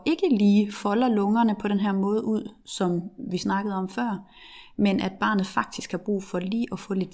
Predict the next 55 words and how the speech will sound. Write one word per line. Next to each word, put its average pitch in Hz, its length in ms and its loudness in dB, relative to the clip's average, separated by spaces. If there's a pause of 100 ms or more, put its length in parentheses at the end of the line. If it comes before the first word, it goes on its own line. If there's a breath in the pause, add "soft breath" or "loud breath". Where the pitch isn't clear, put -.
(100)
hjælp - 340 -2
til - 240 -4
at - 60 -10
få 170 140 -6
lungerne 170 440 0
ud. 170 140 -4
Det 202 140 -6
vil 196 100 -6
sige, 202 140 -6
at 190 40 -4
den 170 80 -4
har 156 140 -6
brug 175 140 -10
for - 140 -12
måske 156 240 -8
at 160 60 -8
få - 120 -8
lidt, 185 220 -6 (400 soft breath)
lidt - 200 -8
luft 214 220 -4
på 214 140 -2
en 180 120 2
maske, 196 440 -6
og - 180 -8
det 190 140 -4
kræver, 190 400 -6
at 170 200 -10
det 175 120 -6
lige 190 380 -6
kort 233 300 -4
vej 170 120 -2
bliver 165 180 -6
taget 170 240 -8
væk 196 160 -6
fra - 140 -8
mor 180 160 -4
og 202 80 -8
far. 214 260 -6 (1080 loud breath)
Det 233 100 -2
kan 254 80 6
også 254 160 4
være, 233 140 0
at 240 80 -4
det 226 80 -2
her 214 100 -2
barn 208 280 -4
er 196 120 -4
blevet, 175 300 -6 (300)
øh, 170 680 -8
er 180 100 -6
kommet 185 280 0
ud 208 120 -2
ved 180 120 -4
et 165 80 -8
kejsersnit, 254 680 -4